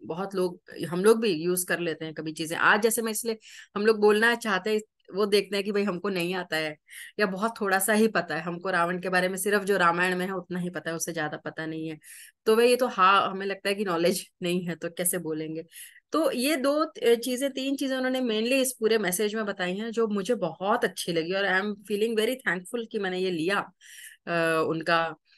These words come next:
मैसेज। अ, I think <laughs> कहीं पर शायद होगा मेरे लिए भी इसमें,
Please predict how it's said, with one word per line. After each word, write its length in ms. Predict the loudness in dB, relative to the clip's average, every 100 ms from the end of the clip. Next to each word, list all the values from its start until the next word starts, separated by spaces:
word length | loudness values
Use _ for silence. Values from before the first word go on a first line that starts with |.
| _ -8
मैसेज। 500 | -4 0 0 0 -12 _ _ _ -6
अ, 60 | -2 0 0 0 -2 0
I 120 | 0
think 280 | 0 -4 -6 -4
<laughs> 640 | -2 0 0 2 0 -2 0
कहीं 240 | 2 4
पर 120 | 4 2
शायद 360 | 2 2 2 -2
होगा 220 | -2 -2
मेरे 180 | -2 -4
लिए 220 | 0 2
भी 120 | 4
इसमें, 340 | 4 2 -4